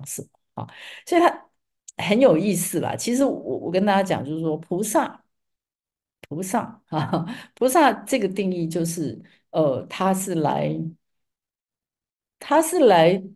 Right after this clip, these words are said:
引领我们如何去，呃，学得懂佛陀要教我们的智慧。我们说他是助教嘛，也可以哈。但每一个菩萨他叫的名字，或者他发的大愿，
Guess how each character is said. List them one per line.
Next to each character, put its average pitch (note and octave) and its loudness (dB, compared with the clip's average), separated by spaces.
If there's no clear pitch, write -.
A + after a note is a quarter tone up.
引 A3 2
领 A3+ 2
我 D#3+ -2
们 D3+ -8
如 E3 -6
何 D3+ -2
去， C#3 -6
呃， B2 -2
学 - 2
得 G#3 6
懂 G3+ 2
佛 D#3 -8
陀 E3 -2
要 D3 2
教 D3+ -2
我 C#3 -4
们 - -14
的 - -14
智 - -16
慧。 - -14
我 - -6
们 G#3+ -2
说 D4 8
他 C#4+ 6
是 C#4 0
助 C4 -2
教 F#3+ 4
嘛， C3+ -4
也 C3+ -10
可 D3+ 2
以 F#3+ 2
哈。 A2 -12
但 E4 4
每 G3+ 2
一 G#3+ -2
个 A3+ 4
菩 G#3+ -2
萨 E3+ 0
他 F3+ -4
叫 F#3 2
的 C3+ -4
名 C#3 -10
字， - -10
或 F#3+ -6
者 F#3 -4
他 G3 0
发 F#3+ 0
的 F3 0
大 D#3 -4
愿， D#3+ -2